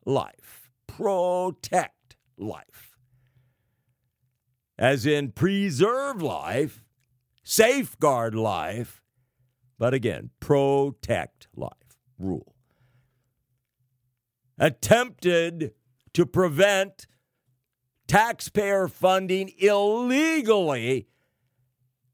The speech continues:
being distributed to abortionists.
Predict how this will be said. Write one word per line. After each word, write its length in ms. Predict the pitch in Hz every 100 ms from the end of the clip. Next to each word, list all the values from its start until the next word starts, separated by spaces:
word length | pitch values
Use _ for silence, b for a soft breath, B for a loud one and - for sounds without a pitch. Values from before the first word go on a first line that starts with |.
| _ _ _ _ _ -
being 280 | 214 202
distributed 880 | 185 190 - 180 214 180 175 165 139
to 80 | 151
abortionists. 1040 | 165 151 175 160 117 80 - - - -